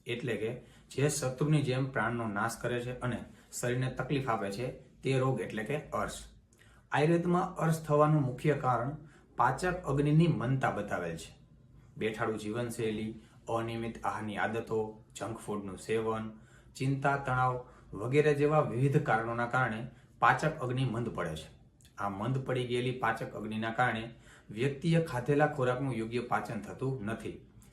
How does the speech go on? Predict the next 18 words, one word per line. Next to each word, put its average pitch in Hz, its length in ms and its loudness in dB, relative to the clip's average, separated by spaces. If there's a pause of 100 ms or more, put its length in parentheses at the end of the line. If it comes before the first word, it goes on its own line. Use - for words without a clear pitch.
(120)
પરિણામે 117 440 -2
વ્યક્તિના 107 460 -4
શરીરમાં 107 540 -4 (300)
પેટમાં 104 380 -4
ગેસ 107 300 -4
થવો, 104 400 -4 (180)
પેટ 101 200 -4
ફૂલાઈ 107 300 -2
જવું, 107 380 -2 (300)
અપચો, 107 800 -4
કબજિયાત 107 480 -2 (380)
વગેરે 127 380 2
જેવા 123 220 2
રોગો 107 240 0
થવાની 107 360 -2
સંભાવના 110 480 -2
રહે 90 240 -6
છે. - 200 -16